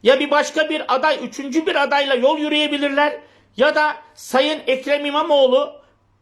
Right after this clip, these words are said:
İstanbul Büyükşehir Belediye Başkanlığı'nı bırakmak kaydıyla, ki meclis çoğunluğu İstanbul'da Cumhuriyet Halk Partisi'ndedir.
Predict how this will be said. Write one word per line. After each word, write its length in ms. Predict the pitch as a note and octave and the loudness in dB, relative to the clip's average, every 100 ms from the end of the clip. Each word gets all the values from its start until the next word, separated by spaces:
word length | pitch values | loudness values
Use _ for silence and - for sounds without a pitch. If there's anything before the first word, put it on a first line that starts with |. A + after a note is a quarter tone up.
| _ _ | _ _
İstanbul 680 | G#3+ - D4+ E4 E4+ C#4+ B3 | -10 -2 -2 -2 -4 -6 -2
Büyükşehir 720 | C#4 D#4 - C#4 C#4 D4 A3 | 0 -2 -4 -2 0 0 2
Belediye 500 | B3+ C4+ A#3 D4 C#4+ | 0 0 0 0 2
Başkanlığı'nı 840 | C4+ C4 - C4+ C4+ C#4 C#4 G#3 E3 | 0 -2 -4 -4 -2 -4 -4 -2 0
bırakmak 680 | B3 C#4 C4+ C#4 D#4 D4 | 2 2 0 -2 -4 -2
kaydıyla, 760 | B3+ C4 B3+ D4+ C#4+ C4+ C4 - _ _ _ | -2 0 0 0 0 0 -2 -12 _ _ _
ki 320 | C4+ C#4 B3+ - _ | -2 -2 -2 -10 _
meclis 500 | F3+ B3 A#3 D4 - | 0 0 0 -6 -2
çoğunluğu 800 | C4 C4+ C#4 C4+ C4+ C#4 C4 - | 4 4 2 -2 0 2 0 -4
İstanbul'da 800 | - - - C#4 C#4+ C4+ B3+ C4 | -14 -6 0 0 0 -2 2 2
Cumhuriyet 360 | A3 B3 C4+ B3+ | 2 2 2 2
Halk 200 | C#4+ C#4+ | 2 2
Partisi'ndedir. 720 | C4+ C4+ - B3+ B3 C4 | 0 -2 -8 -2 0 0